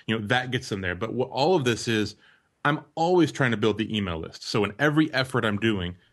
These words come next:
let me make sure I've got a method there. But also, like I said, what it really comes down to is the offer needs to actually be specific, because if someone doesn't feel like, "Oh, I'm gonna miss out if I say no to this,"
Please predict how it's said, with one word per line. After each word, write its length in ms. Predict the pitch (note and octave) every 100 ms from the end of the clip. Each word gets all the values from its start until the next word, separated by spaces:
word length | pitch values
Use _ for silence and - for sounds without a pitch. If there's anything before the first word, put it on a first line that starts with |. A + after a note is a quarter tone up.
| _
let 160 | - A2
me 60 |
make 180 | C3+ C3+
sure 240 | C3 C3 A#2+
I've 140 | G#2+
got 140 | A#2 G2+
a 40 |
method 380 | G#2+ G#2 G2+ F#2
there. 320 | A2 G2+ F2+ - - -
But 120 | A2+
also, 340 | A2 A2+ -
like 200 | G#2 F#2+
I 40 | G2
said, 220 | - G2+
what 100 | F2+
it 80 | F#2
really 200 | A2 B2
comes 240 | A2+ G2
down 200 | G#2 G#2+
to 140 | - F#2
is 140 | E2+
the 160 | - G#2 -
offer 640 | A#2 C3+ C3+ G#2+ F#2+ - - _ _ - -
needs 360 | A2+ B2 B2+ -
to 120 | A#2 -
actually 540 | A2 A2 - B2+ G#2 G#2
be 180 | G#2 F#2+
specific, 800 | - G2 - G2 F2 E2+ - A2+
because 300 | G#2 A2 F#2
if 80 |
someone 540 | F2+ - C3+ D3+ C#3+ C3
doesn't 400 | A2+ G#2+ A2 G2+
feel 260 | - A2
like, 380 | G2+ F#2+ F2+ F#2 _ - - _ - - -
"Oh, 500 | A#2+ A#2+ A2+ G#2 G#2 - -
I'm 140 | A#2+
gonna 140 | B2 A#2+
miss 280 | A2 G#2 G2+
out 180 | F#2
if 140 | A2 G2+
I 100 | G2+
say 180 | G2 G2
no 160 | F#2+
to 100 | G2+
this," 300 | A#2+ C#3+ C3+